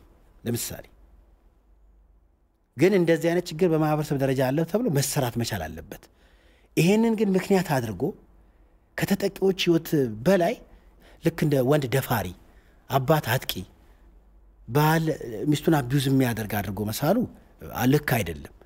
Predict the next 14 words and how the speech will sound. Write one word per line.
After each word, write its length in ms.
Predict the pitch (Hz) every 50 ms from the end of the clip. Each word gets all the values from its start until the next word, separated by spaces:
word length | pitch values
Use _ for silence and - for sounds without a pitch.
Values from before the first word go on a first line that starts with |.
| - - - - _ _ _ _ _ _ _ _ _ -
ለምሳሌ 420 | 151 170 180 - - 165 160 185 254 - - - - - - -
አቢዩዝ 360 | - 143 151 147 151 165 143 -
ስትል 360 | - - - - - 85 - - - - - - - -
ትልቁ 280 | - 240 254 254 247 - 311
ምንድን 260 | 302 135 - 92 80
ነው? 100 | - - - - - - - - - - _ _ _ _ _ _ _ _ _ _ _ _ _ _ _ _ - _ _ - - _ - _ _ _ _ _ _ _ _ 131
አቢዩዝ 280 | 131 123 147 160 147 135
ማድረግ 340 | 131 127 120 117 131 127 127
እኮ 140 | 120 - - 214 254 - - - - - - -
ትልቁ፣ 300 | - 254 - 285 190 - - 139 - - - - -
እ፣ 100 | - 58 60 64 69 80 78 76
ከፍተኛ 300 | - 160 156 160 175 165
ደረጃ 220 | 139 139 139 127 131
የሚባለው 440 | 123 127 120 113 135 143 175 240